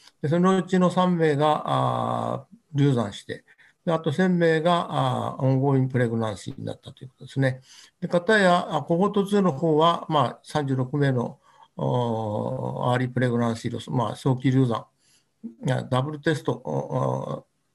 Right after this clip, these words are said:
ー、をやる前に流産したグル-、グループを三十六が、ろ-、三十六名で、これがコホートツーのグループですね。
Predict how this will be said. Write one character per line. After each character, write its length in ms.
ー、 40
を 80
や 140
る 80
前 300
に 340
流 200
産 180
し 60
た 240
グ 120
ル-、 60
グ 100
ル 80
ー 20
プ 140
を 80
三 200
十 160
六 160
が、 400
ろ-、 200
三 180
十 80
六 240
名 140
で、 180
こ 80
れ 80
が 100
コ 140
ホ 160
ー 60
ト 120
ツ 140
ー 80
の 80
グ 140
ル 80
ー 20
プ 140
で 80
す 140
ね。 260